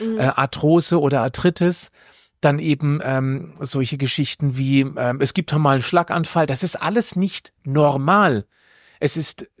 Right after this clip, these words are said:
Speaker 2: als normal gesehen, weil's eben alle Menschen irgendwie erwischt. Aber es gibt eben andere Menschen, die achten schon deutlich früher auf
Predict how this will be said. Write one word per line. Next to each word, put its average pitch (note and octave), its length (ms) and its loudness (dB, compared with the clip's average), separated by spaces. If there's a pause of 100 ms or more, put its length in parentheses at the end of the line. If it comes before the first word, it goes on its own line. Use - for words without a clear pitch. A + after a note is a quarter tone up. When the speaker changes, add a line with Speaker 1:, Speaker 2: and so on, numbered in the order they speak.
Speaker 2:
als D3 220 0
normal C#3+ 320 2
gesehen, D#3 360 2
weil's C3 200 2
eben C#3+ 240 -2
alle C#3 240 0
Menschen C3+ 340 -2
irgendwie B2+ 420 0
erwischt. E3+ 520 -2 (420)
Aber B2 160 -2
es B2 140 -2
gibt D#3 180 -6
eben C#3 220 0
andere A#2 340 -4
Menschen, C#3+ 540 -4 (320)
die C#3+ 100 0
achten C3 640 -2
schon A2+ 220 -6
deutlich F3 340 2
früher E3+ 360 2
auf D3+ 340 -2